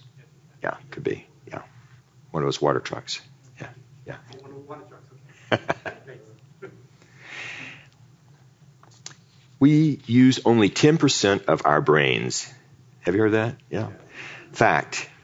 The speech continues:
Speaker 1: Physicians and comedians alike, including Jerry Seinfeld, love to quote this one. Okay, it's sometimes even credited to Albert Einstein.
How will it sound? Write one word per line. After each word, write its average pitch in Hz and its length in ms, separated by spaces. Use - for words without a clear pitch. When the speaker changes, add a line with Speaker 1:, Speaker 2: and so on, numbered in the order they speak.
Speaker 1:
Physicians 160 460
and 113 120
comedians 131 400
alike, 113 340
including 139 580
Jerry 131 220
Seinfeld, 104 800
love 98 320
to 123 80
quote - 320
this 55 200
one. - 180
Okay, 71 280
it's - 120
sometimes 117 400
even 120 180
credited 120 400
to - 160
Albert 120 240
Einstein. 117 640